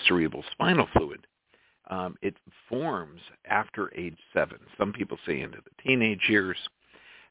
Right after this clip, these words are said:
Now, so what you wanna do, you gotta understand that this barrier forms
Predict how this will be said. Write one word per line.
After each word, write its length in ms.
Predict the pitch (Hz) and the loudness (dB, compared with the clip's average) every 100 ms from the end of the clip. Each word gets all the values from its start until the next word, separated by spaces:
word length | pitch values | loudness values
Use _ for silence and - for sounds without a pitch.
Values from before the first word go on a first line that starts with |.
| _ | _
Now, 480 | 104 110 107 101 92 - - - - - - | 4 8 8 6 4 -2 -6 -6 -8 -10 6
so 200 | 117 98 - | 6 6 4
what 220 | 113 87 | 0 0
you 100 | 101 | -2
wanna 360 | 98 117 123 110 | -4 -6 -8 -8
do, 460 | 127 190 113 80 - _ _ - _ - | -6 -2 0 -2 -6 _ _ -20 _ -6
you 140 | 101 | -2
gotta 300 | 92 104 104 | 2 2 2
understand 640 | 73 98 92 - 175 147 | -2 -2 -2 0 2 0
that 120 | 73 - | 0 0
this 180 | 98 92 | 0 0
barrier 640 | 87 117 151 117 80 85 - _ - _ _ - | 0 4 6 4 0 -6 -16 _ -20 _ _ -2
forms 520 | 135 165 117 87 80 | 4 6 6 4 -2